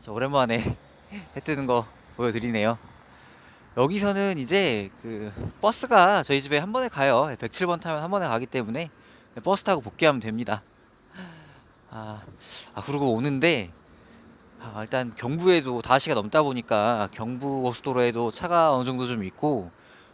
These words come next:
동부가 일정 구간 좀 정체 구간이 있더라고요. 그래가지고 제가 하계동에서 빠져나온 다음에 그냥 동일로로 왔습니다. 네, 뭐 공사를 하는지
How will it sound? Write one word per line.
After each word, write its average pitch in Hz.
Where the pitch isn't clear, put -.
동부가 180
일정 143
구간 147
좀 131
정체 196
구간이 139
있더라고요. 110
그래가지고 131
제가 123
하계동에서 202
빠져나온 139
다음에 113
그냥 110
동일로로 135
왔습니다. 95
네, 104
뭐 107
공사를 143
하는지 151